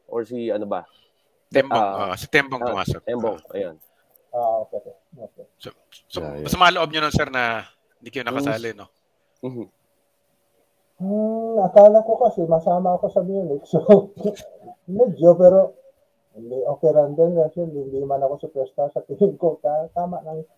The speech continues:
Speaker 3: tama lang. Hindi ka,
Speaker 4: <laughs>
Speaker 3: basta magaling. <laughs> Hindi, hindi, hindi talaga mataas ang tingin ko sa sarili ko. Kaya, kaya kung ano, saan ako mapunta sa,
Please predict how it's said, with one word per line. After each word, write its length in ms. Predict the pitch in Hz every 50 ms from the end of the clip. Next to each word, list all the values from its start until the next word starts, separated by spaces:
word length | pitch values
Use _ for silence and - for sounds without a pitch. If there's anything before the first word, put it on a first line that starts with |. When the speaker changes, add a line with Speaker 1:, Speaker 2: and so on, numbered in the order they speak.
| _ _
Speaker 3:
tama 300 | - 151 139 139 147 139
lang. 160 | 135 135 135 143
Hindi 200 | 151 147 - 139 -
ka, 160 | - - - - 175 165 - - - 170
Speaker 4:
<laughs> 340 | 147 - - - - 180
Speaker 3:
basta 240 | - - - - 180 165
magaling. 540 | 165 160 156 - 156 131 - 127 127 - - - 190 185 175 - - -
<laughs> 340 | 190 190 170 - 160 156 156 - - _ _ - - - - _
Hindi, 160 | - 156 165 160 240 208 -
hindi, 140 | 147 160 170 180 185 175 170 160 175
hindi 200 | 170 175 175 190
talaga 280 | - - 185 185 196 196
mataas 340 | 180 190 180 - 190 175 170
ang 120 | 190 175 -
tingin 240 | 190 170 175 180
ko 120 | 175 190 175
sa 120 | - -
sarili 460 | 170 - 190 160 165 170 160 160 160
ko. 140 | 156 170 170
Kaya, 280 | - 165 156 156 156 156 - - - - - - _ - - - _ _ _ _ _
kaya 360 | 156 147 151 151 147 143 139 139 135 131 - - - _ _ _ _ - - - - - _ _
kung 200 | - 175 170 156
ano, 280 | 156 175 185 190 190 185
saan 260 | - 175 156 165 170
ako 160 | 170 165 - 170
mapunta 420 | 170 165 165 170 165 - - 165 165
sa, 320 | - 170 160 156 147 -